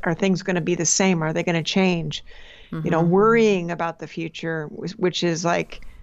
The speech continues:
Speaker 1: you know, worrying about a, a dream. It's just not real yet. There's no way that I can actively participate in the future except to be building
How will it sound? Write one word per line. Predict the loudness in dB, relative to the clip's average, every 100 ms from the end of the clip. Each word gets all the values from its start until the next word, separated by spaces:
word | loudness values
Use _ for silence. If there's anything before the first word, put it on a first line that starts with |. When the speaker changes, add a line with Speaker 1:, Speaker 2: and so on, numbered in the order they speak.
| -16 -18 -14
Speaker 1:
you | -2
know, | 2
worrying | 4 6 6 6 4
about | 2 2 2 0 -8 -20 _ -4
a, | -4 -2
a | -2
dream. | 0 2 2 -2 -4
It's | -6 -4
just | -4 -2
not | 0 0
real | 4 4 4
yet. | 2 -2 -4
There's | -4 -2
no | 2 4 6
way | 6 6 4
that | 4
I | 0
can | -2 -6
actively | -4 -6 -4 -4 -4
participate | -2 -4 -2 -2 -2 -4 -2 -2
in | -2 -4
the |
future | -4 2 2 2 0 0 -4 -14 -20 -10 -4
except | -2 2 4 4 4 0 -8 -14
to | -4 0 0 -2 -6 -8
be | -4 -2
building | 2 4 4 2 -2 -4